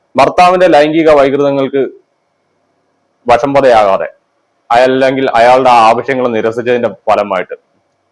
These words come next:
ഒരു മാതാവിന് അല്ലെങ്കിൽ ഒരു സ്ത്രീക്ക് അവരുടെ ജീവൻ നഷ്ടമായി. അതും ആറും ഏഴും വയസ്സുള്ള രണ്ട് പിഞ്ചു കുഞ്ഞുങ്ങളുടെ മുന്നിലിട്ട് ഭർത്താവിന്റെ കൈകളാൽ കൊല്ലപ്പെടേണ്ടി വന്ന ഒരു സ്ത്രീ.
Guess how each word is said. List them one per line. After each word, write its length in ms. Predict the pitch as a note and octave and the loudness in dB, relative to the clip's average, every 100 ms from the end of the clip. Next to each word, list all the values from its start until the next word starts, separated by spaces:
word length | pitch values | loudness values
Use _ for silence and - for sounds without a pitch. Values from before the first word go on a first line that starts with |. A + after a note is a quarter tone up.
| _ E3 | _ -4
ഒരു 380 | F3 E3 - _ _ _ _ _ _ | -2 -2 -6 _ _ _ _ _ _
മാതാവിന് 480 | G#2+ G#2 G#2 G#2+ F#2+ - _ _ _ | -4 0 2 0 -2 -14 _ _ _
അല്ലെങ്കിൽ 220 | G#2 G#2+ A2 | -14 -10 -10
ഒരു 80 | |
സ്ത്രീക്ക് 480 | A2 - G2 G2 E2 - | -10 -8 -8 -8 -10 -4
അവരുടെ 280 | G2 G2+ G2 | -2 -2 -4
ജീവൻ 280 | F#2+ G#2 | -6 -6
നഷ്ടമായി. 380 | F#2+ E2+ F2 C2+ - _ _ _ - | -6 -8 -10 -12 -18 _ _ _ -4
അതും 300 | - G3+ - _ _ _ _ _ _ _ - | -2 -4 -10 _ _ _ _ _ _ _ -2
ആറും 380 | A2+ C3+ D3+ C#3 | 0 2 2 0
ഏഴും 220 | C3 C3 | -2 0
വയസ്സുള്ള 340 | A#2+ A2+ A2 | 0 0 -2
രണ്ട് 240 | G2+ G#2+ A2+ | -2 -4 -6
പിഞ്ചു 340 | A2 A2 A#2+ | -8 -8 -8
കുഞ്ഞുങ്ങളുടെ 440 | G#2+ G#2 A2 G#2+ G#2 | -8 -8 -6 -6 -6
മുന്നിലിട്ട് 420 | G2+ A2 F2+ - - | -6 -10 -10 -14 -8
ഭർത്താവിന്റെ 500 | G2 G2+ - A#2 A2+ | -4 -4 0 -2 0
കൈകളാൽ 380 | G2+ F#2+ F#2+ F#2 | -2 -2 -2 -2
കൊല്ലപ്പെടേണ്ടി 560 | - G2 G#2 G2+ G2 F2 | -4 -6 -4 -4 -4 -6
വന്ന 160 | E2+ | -6
ഒരു 120 | F2 | -10
സ്ത്രീ. 240 | E2+ _ | -12 _